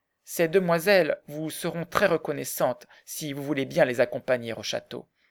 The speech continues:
Et vous, monsieur Latome, puis-je vous demander d'être assez bon pour venir avec moi jusqu'à la prison d'Henley ? » Monsieur Gray salua très bas et devint pourpre.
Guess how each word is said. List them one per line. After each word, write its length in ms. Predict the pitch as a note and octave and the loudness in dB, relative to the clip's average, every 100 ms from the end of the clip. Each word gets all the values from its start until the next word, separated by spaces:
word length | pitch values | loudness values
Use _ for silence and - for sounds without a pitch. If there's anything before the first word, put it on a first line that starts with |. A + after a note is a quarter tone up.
| _ _ | _ _
Et 100 | E3 | -2
vous, 280 | D#3+ G3+ - - | 0 -2 -4 -8
monsieur 260 | C3 - | -10 -2
Latome, 440 | B2 A#2+ F#3 E3+ C3+ - _ _ | 2 2 2 0 -2 -16 _ _
puis-je 260 | - F#3+ C3+ | -6 -4 -2
vous 80 | |
demander 500 | C#3+ C3+ C#3 C#3+ D#3 | 0 2 2 2 0
d'être 280 | A2+ A#2+ - | 2 -2 -2
assez 240 | A#2+ - B2+ | -10 -8 -6
bon 220 | E3+ F3 - _ | -4 -4 -8 _
pour 180 | - C#3 | -6 -2
venir 300 | D3 D#3+ D3+ | 0 0 0
avec 260 | B2+ C3 - | 0 -2 0
moi 160 | F3+ E3 | 2 2
jusqu'à 320 | D#3 D#3+ D3 | 0 -2 4
la 100 | C3+ | 4
prison 340 | - D#3 D#3 D#3+ | 2 -2 0 4
d'Henley ? » 580 | C#3 D3 E3 C#3+ G#2+ _ _ _ _ _ _ _ _ _ _ - | 4 4 4 2 2 _ _ _ _ _ _ _ _ _ _ -16
Monsieur 260 | A2+ - A#2+ | -14 -10 -6
Gray 380 | - D#3+ C3+ - | 4 6 6 2
salua 420 | - C3+ B2+ C3 | -2 0 6 6
très 300 | - - C#3+ | 6 0 2
bas 240 | B2+ G2+ - - - | 2 2 0 -20 -6
et 100 | C#3+ | -2
devint 300 | C3 C3+ B2+ - | 0 0 -2 -4
pourpre. 480 | - A#2 - - | -12 -12 -10 -12